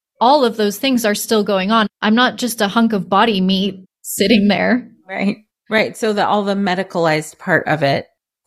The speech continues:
Speaker 2: y-, you know, when you were speaking about being in the abortion clinic and feeling like you were crazy, was that,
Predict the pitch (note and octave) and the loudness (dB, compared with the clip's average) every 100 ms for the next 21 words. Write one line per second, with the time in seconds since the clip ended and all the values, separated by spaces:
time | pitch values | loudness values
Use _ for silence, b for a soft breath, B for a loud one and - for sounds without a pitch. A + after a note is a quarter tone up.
0 | - D#3+ F#3 F3+ D#3+ D3 E3 - F3 D3 | -6 -2 0 0 0 0 -2 -2 0 0
1 | D3+ - - F3 E3 E3 A2 - E3+ E3 | -2 -4 -8 -6 -4 -4 -4 -4 -6 -4
2 | E3 D#3+ D#3 D3 D#3+ D#3 E3 - D3+ C3+ | -4 -4 -2 -2 -2 -4 -6 -4 -2 -2
3 | - _ - F3+ F3 G3+ F#3 F3+ D#3+ D#3 | -6 _ -4 -2 0 0 0 0 -2 -4
4 | E3+ D#3+ D#3+ E3 D#3+ - F3 F3+ E3+ F3 | -2 -2 0 -2 -2 -4 -4 -4 -6 -6
5 | G#3 G#3+ F3+ F#3 F#3 - | -6 -8 -8 -4 -2 -4